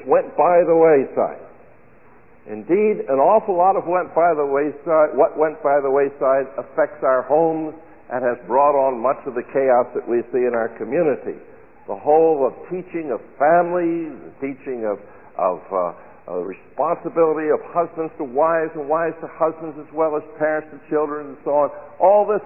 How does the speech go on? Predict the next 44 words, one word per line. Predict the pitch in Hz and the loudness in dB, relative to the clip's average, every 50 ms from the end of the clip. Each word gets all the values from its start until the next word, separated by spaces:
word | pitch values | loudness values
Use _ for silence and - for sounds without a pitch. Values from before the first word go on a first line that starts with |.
| - | -4
kind | - 185 180 180 170 | -4 -2 -2 -2 -2
of | 165 - - | -4 -6 -6
slid, | 156 170 185 180 160 | -4 -2 0 0 2
and | 156 156 156 | 2 2 4
everything | 170 240 294 302 277 247 262 254 240 220 | 4 4 4 4 2 2 2 2 2 0
became | 214 190 - 196 202 190 165 160 | -6 -4 -2 -2 0 2 2 0
a | 156 120 - - - | 0 0 -2 -4 -2
doctrinal | 180 208 247 254 - - - 240 226 220 214 196 - - | 0 0 0 0 -2 -2 -4 -2 0 2 0 0 2 2
issue, | 190 196 190 - - 160 160 156 160 170 160 - - - - - - - | 2 2 2 0 0 0 0 2 0 -2 -4 -6 -14 -20 -20 -20 -12 -6
and | 107 117 139 | -2 2 4
everything | 160 202 190 196 196 190 - 190 165 165 160 165 160 - - - - - - - 120 | 4 6 6 4 2 2 0 -2 0 0 -2 -4 -8 -12 -16 -20 -20 -20 -10 -4 -2
that | 127 - - | 0 0 0
was | 123 123 120 | 0 -2 0
important | 123 120 107 101 - - - 147 151 - - 135 127 113 - - - - - - - - - - - | -2 -4 -4 -6 -2 2 2 2 2 2 -2 -8 -12 -12 -16 -20 -20 -20 -20 -20 -20 -20 -14 -4 -2
had | 139 135 135 | 0 0 0
to | 135 123 | -2 -4
do | 107 127 127 131 127 | -2 0 2 2 2
with | 117 110 117 120 117 - - - - | 0 0 0 0 -2 -4 -10 -10 -4
whether | 107 123 131 123 123 | -2 -2 -2 -2 -2
the | 110 113 113 - | -4 -4 -4 -2
Bible | 87 110 123 127 113 117 117 113 | 0 0 2 2 0 -2 -2 -2
was | 104 117 117 113 - - | 0 0 -2 -2 -2 -6
the | 104 | -6
Word | 101 107 107 110 107 107 101 | -2 0 0 0 0 -2 -4
of | - | -2
God | 107 104 104 101 101 | -2 -2 0 0 -2
or | 101 98 | -2 -2
not. | 113 107 92 85 95 | -4 -6 -6 -6 -8
Now, | 101 110 135 | -6 -2 2
that | 202 269 277 214 | 2 2 2 2
was | 220 254 233 - - - - | 2 2 2 0 0 0 0
central, | 233 294 - - - 143 120 143 180 170 120 | 2 2 0 -2 -4 -4 -2 -2 -2 -4 -4
and | 127 | -2
that | 147 190 208 | -2 -2 0
was | - 214 220 190 143 117 - | 0 0 0 0 -2 -4 -4
basic, | - 202 254 269 214 - - 139 123 - 160 | 0 0 0 0 -2 -2 -2 -2 -2 -2 -4
and | 147 139 | -4 -4
we | 135 135 - | -4 -6 -4
could | - 160 147 135 160 | 0 0 0 0 0
never | 208 240 226 226 208 | 2 4 4 4 4
let | 190 190 185 185 - | 2 0 -2 -4 -2
go | 190 240 262 247 226 | 2 4 4 4 6
of | 196 | 6
that. | 214 220 175 147 - | 6 6 6 4 2